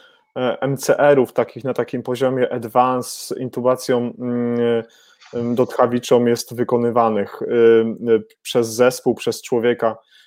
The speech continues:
Czy są jakieś właśnie systemy informatyczne, które szczytują konkretne procedury medyczne z twojej karty elektronicznej, jaką masz w systemie?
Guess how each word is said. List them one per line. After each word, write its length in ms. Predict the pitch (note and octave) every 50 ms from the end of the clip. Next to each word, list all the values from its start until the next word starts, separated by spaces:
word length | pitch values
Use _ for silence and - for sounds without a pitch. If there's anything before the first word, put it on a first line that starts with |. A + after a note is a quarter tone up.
| _ _ _
Czy 300 | - - C#3 C3 C3 -
są 180 | - - D3 C3+
jakieś 420 | C#3 C3+ C3+ - C#3 C3 B2 -
właśnie 280 | - C3 B2+ - - C3+
systemy 480 | B2 - B2+ - - C3+ C3 C3+ B2+ B2+
informatyczne, 720 | B2+ - - B2+ B2+ B2+ B2 - - B2+ - - C3+ B2
które 440 | - - - C3 B2 B2 B2 B2 A#2+ - _ _
szczytują 800 | - - - - C#3 C#3 - C#3+ C3+ C3+ B2+ B2 B2 A#2+ A#2+ - _ _
konkretne 580 | - - C3+ B2+ - - C#3 C3 C3 - B2+ B2+
procedury 540 | - - B2 - - B2 B2 B2+ B2 B2+
medyczne 500 | B2 B2 B2 A#2+ B2+ A#2+ - - C3 B2
z 180 | A2+ - - -
twojej 300 | - - B2+ B2 B2 A#2
karty 380 | - C3 B2 A#2 A#2 - C3+ A#2
elektronicznej, 720 | B2+ B2+ A#2+ A2+ - - B2+ B2 B2 A#2 - - B2+ B2
jaką 180 | A#2 - B2
masz 180 | B2 B2 A#2 -
w 40 | -
systemie? 540 | C3 B2 - - C3+ B2+ C#3+ E3+ G3+ A3+